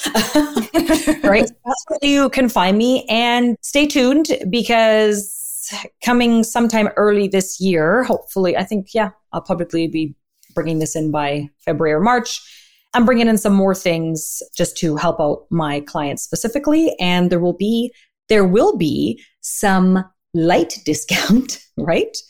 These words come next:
That's all I say, light, no heavy discounts here. Just, you know, for maybe, like, the first twenty people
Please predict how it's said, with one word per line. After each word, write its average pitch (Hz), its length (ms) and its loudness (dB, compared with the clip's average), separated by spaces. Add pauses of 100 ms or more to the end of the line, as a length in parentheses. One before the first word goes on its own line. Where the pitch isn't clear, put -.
(380)
That's - 80 -20
all 160 140 2
I 196 100 4
say, 220 360 0
light, 196 340 2
no 196 180 2
heavy 240 200 0
discounts 180 420 0
here. 147 280 -2 (280)
Just, 403 280 -2 (180)
you 262 80 0
know, 262 180 4
for 226 400 2
maybe, 208 300 0
like, 190 200 0
the 190 60 -2
first - 500 -4
twenty 170 280 0
people 156 500 -2